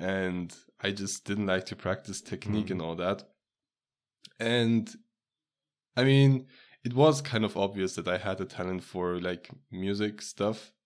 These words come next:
Speaker 1: but I just didn't spend a whole lot of time and energy, uh,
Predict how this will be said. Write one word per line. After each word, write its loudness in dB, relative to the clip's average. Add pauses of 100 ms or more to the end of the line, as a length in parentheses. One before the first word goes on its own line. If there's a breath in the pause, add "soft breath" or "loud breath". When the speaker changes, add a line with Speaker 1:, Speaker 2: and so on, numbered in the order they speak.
Speaker 1:
but 2
I -4
just -10
didn't -8
spend -6
a -6
whole -4
lot -8
of -12
time -6
and -6
energy, -6 (180)
uh, -6